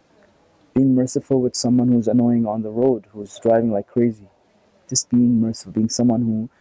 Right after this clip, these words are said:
is forgiving and merciful. The Prophet sallallahu alaihi wasallam said,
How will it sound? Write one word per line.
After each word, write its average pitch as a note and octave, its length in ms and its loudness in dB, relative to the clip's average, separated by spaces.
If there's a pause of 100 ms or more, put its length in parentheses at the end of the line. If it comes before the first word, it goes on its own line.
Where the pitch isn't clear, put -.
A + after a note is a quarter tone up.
(200)
is - 100 -16
forgiving A2 680 -6
and F#2+ 200 -8
merciful. B2 580 -6 (360)
The - 60 -20
Prophet B2 220 -4
sallallahu A2+ 240 -10
alaihi - 80 -8
wasallam G#2+ 160 -4
said, A2+ 260 -2